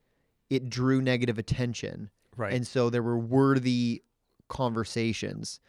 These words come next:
Speaker 2: Right.
Speaker 1: that the gospel writers are like, "Okay, we're gonna record this because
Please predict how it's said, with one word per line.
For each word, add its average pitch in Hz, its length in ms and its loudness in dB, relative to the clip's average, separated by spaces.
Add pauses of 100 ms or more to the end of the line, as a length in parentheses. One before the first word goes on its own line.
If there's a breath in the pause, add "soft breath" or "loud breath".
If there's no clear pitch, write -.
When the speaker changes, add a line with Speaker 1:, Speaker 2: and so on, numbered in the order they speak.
(160 soft breath)
Speaker 2:
Right. - 180 -10
Speaker 1:
that 117 120 0
the 120 80 0
gospel 117 340 2
writers 110 300 -2
are 110 40 -8
like, 107 320 -6
"Okay, 107 240 -6
we're 107 180 -8
gonna 113 140 -2
record 110 400 -4
this 107 160 -4
because 107 480 -6